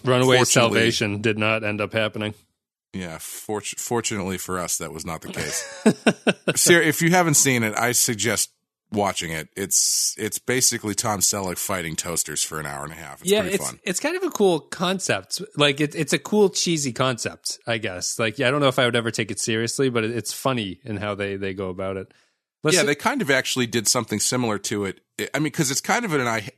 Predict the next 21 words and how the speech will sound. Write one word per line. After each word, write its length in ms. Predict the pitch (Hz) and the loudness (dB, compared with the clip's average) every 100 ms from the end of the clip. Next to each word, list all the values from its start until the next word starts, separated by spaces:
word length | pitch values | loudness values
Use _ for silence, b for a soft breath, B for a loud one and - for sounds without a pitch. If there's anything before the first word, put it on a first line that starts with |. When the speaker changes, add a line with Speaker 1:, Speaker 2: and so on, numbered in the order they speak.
| 107 - | -8 -6
Speaker 2:
of 140 | 110 104 | -6 -4
an 80 | 104 | -6
idea 320 | 101 110 107 | -6 -10 -10
ahead 200 | 101 104 | -10 -10
of 100 | 92 | -4
its 120 | - | -4
time 280 | - 101 110 | -2 -2 -2
a 40 | |
little 240 | 90 107 117 | -4 -4 -2
bit. 220 | 135 135 | -4 0
Speaker 1:
Yeah, 260 | 160 160 117 | 4 4 4
a 60 | 147 | 4
little 140 | 151 | 4
Speaker 2:
in 40 | |
Speaker 1:
bit. 100 | 113 | 4
Speaker 2:
that, 220 | 123 120 - _ _ _ _ _ | 0 -2 -6 _ _ _ _ _
in 120 | - 135 | -2 0
that 260 | 139 135 - | 0 -2 -6
he, 200 | 127 - | -8 -6
there's, 360 | 107 131 127 - | -2 0 0 -4
he, 240 | 120 139 | -8 -14